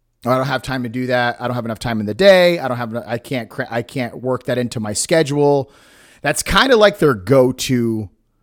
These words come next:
um, you can call it an excuse if you want to, but that's their go, go-to reply to a lot of things. And I think that's like a stock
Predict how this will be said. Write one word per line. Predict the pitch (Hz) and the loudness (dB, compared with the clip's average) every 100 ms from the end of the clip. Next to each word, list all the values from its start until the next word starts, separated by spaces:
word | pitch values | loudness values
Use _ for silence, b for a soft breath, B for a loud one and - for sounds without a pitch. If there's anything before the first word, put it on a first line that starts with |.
| _ _ _ _ | _ _ _ _
um, | 113 110 113 - 190 - | -4 -4 -4 -10 -20 -18
you | - - | -18 -16
can | 165 | -2
call | 190 175 147 | 2 2 2
it | 131 | -2
an | |
excuse | 127 - - 135 131 | -4 -4 0 0 2
if | 147 - | -2 -2
you | 131 | -2
want | 123 123 113 | -2 -4 -6
to, | 135 123 | -6 -6
but | 113 | -4
that's | 127 147 | -4 -4
their | - | -4
go, | 127 110 147 151 - | -2 4 4 4 -2
go-to | - 160 165 180 143 | 2 2 2 -2 -2
reply | 117 - - 135 147 185 127 | -2 -4 -4 -2 0 0 -2
to | - 127 | -6 -6
a | |
lot | 110 107 | -6 -6
of | 101 | -10
things. | - 104 85 85 - _ _ _ _ _ _ _ _ _ _ _ | -12 -14 -14 -18 -20 _ _ _ _ _ _ _ _ _ _ _
And | 160 | 0
I | 165 | 2
think | - 226 | 2 0
that's | - 156 | 0 0
like | 196 | -2
a | 131 | -2
stock | - - - 127 127 | -4 -2 2 2 0